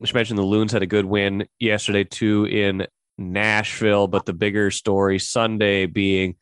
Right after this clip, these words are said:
um, Lynx season ends, Sylvia Fowles' career ends. Lynx, by virtue of the bad W N B A this year and having, um, rallied from their three and thirteen start. Usually three and thirteen is kind of a disqualifier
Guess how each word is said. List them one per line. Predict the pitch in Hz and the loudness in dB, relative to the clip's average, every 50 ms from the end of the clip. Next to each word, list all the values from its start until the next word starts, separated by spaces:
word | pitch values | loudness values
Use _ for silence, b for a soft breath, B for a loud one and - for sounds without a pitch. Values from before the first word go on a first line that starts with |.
| _ _ _ _ _ _ _ _ _ _ _ _ | _ _ _ _ _ _ _ _ _ _ _ _
um, | - 110 104 95 92 87 87 90 85 85 82 - _ _ _ _ - - - | 0 2 2 4 4 4 2 0 -2 -4 -8 -12 _ _ _ _ -20 -12 -6
Lynx | - 107 120 127 127 - | -2 -2 0 -2 -2 -4
season | - - 147 139 127 117 117 113 95 | -2 2 2 2 2 2 0 0 0
ends, | 95 117 120 123 123 123 120 113 | 0 2 2 2 2 2 0 -2
Sylvia | - - 120 117 113 117 113 107 | 0 0 0 2 2 2 0 2
Fowles' | - - 104 107 110 110 110 101 - - | 2 0 2 2 2 2 2 0 -4 -6
career | - - 107 98 95 92 101 113 120 120 117 113 110 104 104 - _ - | -4 -2 0 0 2 2 2 2 4 4 4 4 4 2 0 -2 _ -2
ends. | 113 104 98 101 101 95 98 101 - - | 0 2 2 2 2 0 -2 -4 -4 -6
Lynx, | 95 98 107 110 110 110 110 - - - | -2 0 2 2 2 0 -2 -6 -10 -6
by | - - 101 95 | -4 -2 0 0
virtue | 92 87 104 107 104 - - - 107 104 101 | 0 0 -2 -2 -2 -2 -4 -2 0 2 2
of | 95 92 92 87 - - _ _ _ _ _ _ _ _ _ _ _ _ _ _ | 2 2 0 -2 -4 -10 _ _ _ _ _ _ _ _ _ _ _ _ _ _
the | 107 | -8
bad | 95 - - 110 110 110 110 113 113 107 104 104 - - - - _ _ _ - | -4 -2 0 0 2 2 2 2 2 0 -4 -6 -10 -14 -20 -20 _ _ _ -2
W | 107 107 110 110 110 110 | 0 2 4 4 4 4
N | 107 104 | 4 2
B | 98 98 98 104 110 | 2 2 4 4 4
A | 107 | 2
this | 104 101 - - | 2 -2 -2 -2
year | 104 95 98 98 98 98 95 | 0 0 2 2 2 2 2
and | 92 92 92 92 95 - - - | 2 0 -2 -4 -6 -10 -10 -8
having, | - 110 104 92 90 95 95 92 92 92 90 - _ _ - | -6 -4 -2 -2 0 -2 -2 -2 -4 -8 -12 -14 _ _ -4
um, | 110 101 95 92 90 85 82 82 85 78 - _ _ _ _ _ _ _ _ _ - | -2 0 0 0 0 -2 -4 -6 -10 -12 -16 _ _ _ _ _ _ _ _ _ -12
rallied | 92 92 92 92 92 101 107 113 117 117 110 104 101 - - | -8 -6 -4 -2 0 2 2 2 2 4 2 2 0 0 -2
from | 104 92 92 | -4 -2 0
their | 92 90 87 | 0 -2 -2
three | - - - 107 113 113 | -4 -6 -4 -2 0 0
and | 110 104 98 | 0 -2 -2
thirteen | - 104 98 101 - - - 107 95 | -2 -2 -2 -2 -4 -6 -6 -6 -6
start. | - - 110 95 98 | -2 -2 0 0 2
Usually | 139 165 160 123 | 0 0 0 -2
three | - - 117 113 | -2 0 0 0
and | 110 101 | 0 0
thirteen | - 104 101 95 - - 107 101 | 0 -2 -2 -2 -2 -4 -2 -2
is | 95 87 - | -2 -4 -4
kind | - 101 92 | -2 -2 -2
of | 92 | 0
a | 90 82 | -2 -2
disqualifier | 90 87 - - - 98 95 92 92 92 - 101 90 87 90 90 87 | -4 -6 -6 -4 -2 0 0 0 0 0 0 0 0 0 0 0 -2